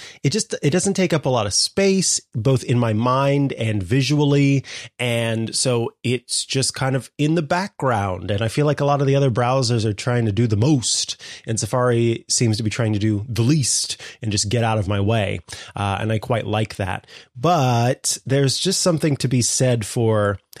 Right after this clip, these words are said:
a new way of thinking about things. And so occasionally I get, uh, drawn in by the,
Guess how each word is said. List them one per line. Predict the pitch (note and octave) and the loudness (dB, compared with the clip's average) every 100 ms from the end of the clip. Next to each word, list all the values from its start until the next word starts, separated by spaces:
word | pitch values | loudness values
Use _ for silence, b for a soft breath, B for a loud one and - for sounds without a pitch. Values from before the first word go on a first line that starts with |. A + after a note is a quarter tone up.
| _ | _
a | A2+ | -2
new | B2+ F#3 | 0 2
way | A3 D3 A2 G#2 - | 2 2 0 -2 -6
of | B2 | -4
thinking | - C#3+ B2 G2+ | -2 0 0 -2
about | F#2 - D#2 | -4 -6 -6
things. | - - - - - - C#3+ | -8 -8 -8 -10 -10 -4 0
And | B2 | 2
so | A2+ B2+ | 2 2
occasionally | A#2+ D3 D3+ B2 C3+ A#2+ A#2 A#2 B B | 2 2 2 4 2 2 2 0 B B
I | - A2+ A2+ A#2 - G#2+ | -4 0 2 0 -4 -4
get, | A#2+ A2+ - | -2 -2 -2
uh, | A2+ G#2 | -2 0
drawn | F#2+ A#2+ A#2 | 0 2 4
in | A2 G#2+ | 4 2
by | G#2 G2+ | 2 0
the, | G2+ | -2